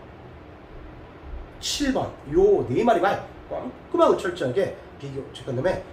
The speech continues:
최적 전개, 원게이트에서 최적 전개를 통해서 직선 이길 수 있다라고 볼 거고요. 일 번 마 투투라인,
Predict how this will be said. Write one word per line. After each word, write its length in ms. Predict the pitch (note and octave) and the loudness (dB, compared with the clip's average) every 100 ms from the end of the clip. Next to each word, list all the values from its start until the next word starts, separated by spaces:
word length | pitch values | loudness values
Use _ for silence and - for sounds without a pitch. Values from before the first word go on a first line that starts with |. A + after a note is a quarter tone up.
| - - | -18 -10
최적 440 | - D#4 D#4 D#4 | -4 -2 -2 -2
전개, 240 | A#3 F#3+ B2 | -2 -2 0
원게이트에서 680 | E3 B3 B3+ A#3+ G3+ G3+ | -2 -2 -2 -6 -8 -8
최적 340 | - C#4 C#4 C4 | -8 -6 -6 -6
전개를 320 | A3+ G#3 F#3 | -4 -4 -4
통해서 400 | F3+ F3 A3+ - - - | -4 0 0 -2 -10 -14
직선 580 | - F#3 - - C#4 B3+ - | -10 -10 -10 -4 -2 -2 -6
이길 180 | F3+ G3+ | -6 -6
수 60 | - | -6
있다라고 880 | A#3 A#3 - - - - - A#2+ A#2+ | -8 -4 0 0 -2 -10 -8 -6 -4
볼 140 | G#2+ G#2+ | -6 -6
거고요. 260 | G#2+ D#3+ E3 | -2 -2 0
일 140 | B3 | 0
번 140 | G3 B2+ | 0 0
마 140 | C3 - - - - | -2 -6 -14 -16 -6
투투라인, 400 | D4+ D4+ - | 0 4 2